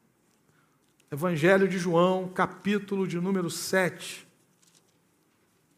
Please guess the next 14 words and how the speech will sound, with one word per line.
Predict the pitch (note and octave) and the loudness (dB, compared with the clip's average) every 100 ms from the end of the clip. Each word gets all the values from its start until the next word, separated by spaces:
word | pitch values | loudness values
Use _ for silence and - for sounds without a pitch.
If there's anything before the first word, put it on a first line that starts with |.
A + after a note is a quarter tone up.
| _ _ _ _ _ _ _ _ _ _ _ _ _ _ _ _ _ _ _ _ _ _ _ _ _ _ _ _ _ _ _ _ - | _ _ _ _ _ _ _ _ _ _ _ _ _ _ _ _ _ _ _ _ _ _ _ _ _ _ _ _ _ _ _ _ -2
Nós | F3 E3+ | 0 2
vamos | G#3 F3 | 2 4
ler | F3 G3+ G3 F#3+ | 8 8 8 4
a | F#3+ | 0
partir | F#3+ F#3+ - B3 | 4 4 2 -2
do | A3+ | 2
versículo | G3 E3 - A3+ A3 G3 F#3 | 4 4 2 -2 -2 -2 -2
trinta | F#3+ A#3 C#4 C#4 B3+ A#3+ | -4 -2 -2 0 -2 -2
e | G#3+ | -2
sete | - - F#3 F#3 F#3+ - B3+ C#4 - _ _ _ _ _ _ _ _ _ | -4 0 2 2 0 -6 -8 -10 -18 _ _ _ _ _ _ _ _ _
até | F3+ F3+ A3 | -8 0 2
o | G#3+ | 4
versículo | G3 F#3+ - G#3+ G#3 G3+ | 4 2 0 -4 -2 -6
quarenta | G3+ G3+ E3+ F#3+ G#3 G#3 G#3 G3 F#3+ | 0 4 4 4 2 0 0 0 -2